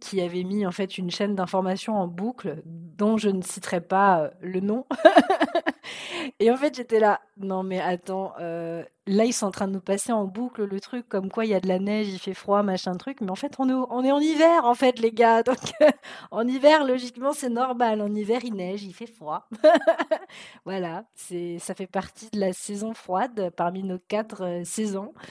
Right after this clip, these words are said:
Donc, bref, ça caille. J'espère que ça va de votre côté. J'espère que la neige vous embête pas trop. Et, euh, voilà, que, que ça roule de votre côté.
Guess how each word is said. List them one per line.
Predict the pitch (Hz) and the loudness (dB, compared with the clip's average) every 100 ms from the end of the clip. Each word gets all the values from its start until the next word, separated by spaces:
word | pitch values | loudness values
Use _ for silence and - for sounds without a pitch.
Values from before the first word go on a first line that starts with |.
| - - - | -20 -20 -2
Donc, | 196 196 | -2 2
bref, | 202 220 - | 6 6 6
ça | - 196 | -2 0
caille. | - 202 269 214 - | 4 6 6 4 -2
J'espère | 190 196 - 220 | -10 -6 0 0
que | - 196 | 0 -2
ça | 202 | 2
va | 214 | 2
de | 202 | 2
votre | 190 - | -4 -6
côté. | 196 202 226 | -8 -6 -6
J'espère | 214 180 202 196 | -4 -4 -4 -4
que | 196 | -2
la | 185 180 | -2 -2
neige | 185 208 208 190 | 0 -2 -2 -6
vous | 180 180 | -6 -4
embête | 185 190 190 | -2 -4 -6
pas | - 220 | -4 -2
trop. | 220 196 202 - | -4 -8 -6 -2
Et, | 208 220 | 4 4
euh, | 180 175 | 4 2
voilà, | 165 175 156 160 | 0 0 -2 -4
que, | - 156 151 165 | -8 -16 -14 -12
que | - | -8
ça | 208 196 | -2 0
roule | 190 233 | 0 0
de | 208 | 0
votre | 190 180 | 0 -2
côté. | 190 165 - | -6 -6 -8